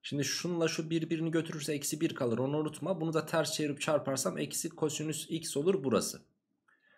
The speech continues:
Demek ki içerisi buymuş. Yani M neye eşitmiş? Karekök içerisinde eksi kosinüs x'e eşitmiş. "Hocam içerisi negatif olabilir mi ya? Nasıl oldu öyle?" diye sorma. Sorarsan da şöyle anlatayım ben sana. İkinci bölgede kosinüs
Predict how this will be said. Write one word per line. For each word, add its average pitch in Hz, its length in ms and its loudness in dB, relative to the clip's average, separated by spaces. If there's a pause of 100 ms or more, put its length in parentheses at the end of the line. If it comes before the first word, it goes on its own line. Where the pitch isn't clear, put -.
(160)
Demek 151 260 4
ki 147 80 4
içerisi 170 640 6 (120)
buymuş. 123 380 4
Yani 117 180 2
M 139 320 6
neye 156 240 4
eşitmiş? 151 460 0
Karekök 131 440 0
içerisinde 139 500 -2
eksi 156 760 -2
kosinüs 139 540 -4
x'e 123 280 0
eşitmiş. 101 640 0 (300)
"Hocam 185 280 4
içerisi 202 360 6
negatif 202 380 4
olabilir 202 380 8
mi 190 140 6
ya? 156 460 0 (220)
Nasıl 160 380 6
oldu 170 320 8
öyle?" 170 240 4
diye 165 180 4
sorma. 190 680 4
Sorarsan 170 600 2
da 190 60 4
şöyle 170 300 4
anlatayım 110 400 2
ben 107 120 0
sana. - 420 -4 (400)
İkinci 151 400 0
bölgede 160 360 6
kosinüs 156 600 -2